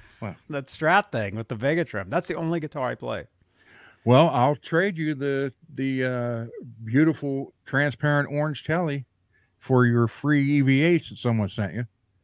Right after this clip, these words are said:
Speaker 2: Mm-hmm.
Speaker 1: And this could be a guitar you can play out, and they're not gonna sit there and say, "Play Eruption!"
Speaker 2: Mm-hmm. Well, I don't play
Speaker 1: And
Speaker 2: out with that guitar anyway.
Speaker 1: But, I mean, that's, that's a beautiful telly. It's set up.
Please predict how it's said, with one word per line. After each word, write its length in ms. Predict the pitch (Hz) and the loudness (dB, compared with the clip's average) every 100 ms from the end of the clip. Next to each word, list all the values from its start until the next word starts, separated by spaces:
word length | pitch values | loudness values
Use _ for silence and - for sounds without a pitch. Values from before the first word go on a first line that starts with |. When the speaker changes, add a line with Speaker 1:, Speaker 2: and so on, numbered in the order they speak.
| _ _ - | _ _ -8
Speaker 2:
Mm-hmm. 420 | 123 98 104 117 127 _ _ _ _ _ _ _ _ | -6 -4 -4 -6 -12 _ _ _ _ _ _ _ _
Speaker 1:
And 240 | 131 127 131 | 2 4 6
this 160 | 147 - | 6 4
could 160 | 139 | 0
be 120 | 131 | 2
a 40 | 135 | 0
guitar 440 | 123 - 143 143 | 0 -2 0 0
you 160 | 139 147 | -2 -6
can 120 | 131 | -10
play 300 | - 139 139 | -8 -6 -4
out, 260 | 131 151 - | -4 -6 -6
and 80 | 123 | -4
they're 60 | |
not 140 | 123 123 | -2 0
gonna 140 | 127 123 | -2 -6
sit 200 | - 135 | -8 -6
there 160 | 127 | -4
and 100 | 120 | -4
say, 280 | - 127 127 - | -6 -6 -6 -6
"Play 140 | - 320 | 0 2
Eruption!" 720 | 349 381 - 320 294 185 113 _ _ _ - - | 4 4 4 2 0 0 -4 _ _ _ -20 -14
Speaker 2:
Mm-hmm. 240 | 120 104 127 135 _ _ | -10 -10 -10 -14 _ _
Well, 120 | 123 135 | 4 6
I 40 | |
don't 160 | 160 113 | 6 2
play 160 | 123 | 2
Speaker 1:
And 60 | 131 | 2
Speaker 2:
out 40 | 127 | 0
with 100 | 90 | -6
that 140 | 90 | -10
guitar 320 | 95 107 82 | -10 -8 -8
anyway. 220 | 90 85 73 92 69 - - _ _ | -8 -10 -14 -20 -20 -20 -20 _ _
Speaker 1:
But, 140 | - 123 | -2 0
I 140 | 127 | 0
mean, 180 | 120 120 | -2 -2
that's, 280 | 131 165 - | -4 -6 -8
that's 220 | 143 139 | -8 -6
a 60 | 120 | -8
beautiful 440 | 101 147 180 - - | -6 -4 -4 -6 -10
telly. 360 | 143 143 117 120 | -8 -8 -10 -14
It's 240 | 113 113 - | -10 -10 -8
set 280 | 143 135 | -4 -4
up. 200 | 131 151 | -2 -6